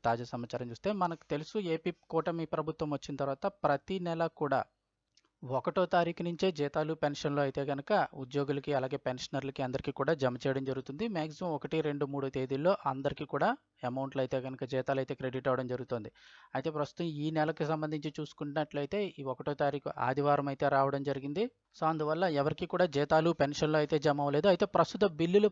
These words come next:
పరిస్థితి చూసినట్టయితే గనక, అంటే ఉద్యోగులు, పెన్షనర్లకు సంబంధించి ఆగస్టు నెల జీతాలు,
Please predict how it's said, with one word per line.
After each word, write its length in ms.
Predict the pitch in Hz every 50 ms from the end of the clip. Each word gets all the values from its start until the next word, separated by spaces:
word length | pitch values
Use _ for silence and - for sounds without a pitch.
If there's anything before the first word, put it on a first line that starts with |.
| -
పరిస్థితి 380 | 180 170 165 - - 185 190 180 - 175
చూసినట్టయితే 600 | 170 - - - 165 156 - 147 135 - 143 131 131
గనక, 140 | 123 123 - - 117
అంటే 160 | 123 147 139 147 208 - _ _ _ _ - - _ _ 143
ఉద్యోగులు, 380 | 127 127 147 147 147 151 151 147 -
పెన్షనర్లకు 460 | 135 131 135 - 147 143 139 143 - 147
సంబంధించి 360 | 139 143 143 139 139 139 - 190 160 147
ఆగస్టు 240 | 147 151 135 - 156
నెల 120 | 147 147 143 131 139
జీతాలు, 340 | 135 - - 143 139 151